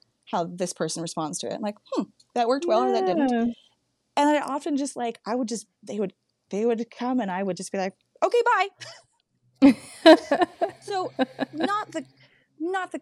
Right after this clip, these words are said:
Speaker 1: kindest way to treat people. I probably, well, I wouldn't do that again because I'm getting married now. I'm very happily
Speaker 2: <laughs>
Speaker 1: monogamous with Chris, <laughs> to, to be very clear. But the year of hoeing was fantastic. The, um,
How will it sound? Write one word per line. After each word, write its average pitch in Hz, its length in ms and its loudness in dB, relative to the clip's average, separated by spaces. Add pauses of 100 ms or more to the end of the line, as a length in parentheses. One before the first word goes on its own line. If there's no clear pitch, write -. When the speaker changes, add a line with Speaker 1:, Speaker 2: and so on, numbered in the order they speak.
Speaker 1:
kindest 330 600 -6
way 277 500 -4
to 269 120 -8
treat - 340 -8
people. 240 480 -4 (260)
I 214 120 0
probably, 220 720 -2
well, 190 220 -2 (360)
I 185 80 -8
wouldn't 190 240 -4
do 165 120 -6
that 139 140 -6
again 156 280 -8
because 156 520 -8 (880)
I'm 165 80 -8
getting 156 220 -2
married 139 260 0
now. 151 220 -4
I'm 160 100 -8
very 151 300 -2 (180)
happily 151 520 -2
Speaker 2:
<laughs> - 20 4
Speaker 1:
monogamous 170 480 2 (120)
with - 200 -6 (100)
Chris, - 400 -2 (160)
<laughs> - 160 -6
to, 277 80 0 (140)
to 233 100 -6
be 226 100 0
very 208 220 2
clear. 220 260 -2 (320)
But 302 140 -4
the 311 80 -2
year 339 160 -2
of 269 100 -4
hoeing 254 360 -2 (400)
was 226 200 0
fantastic. 165 720 -8
The, 190 180 -2
um, 170 340 -4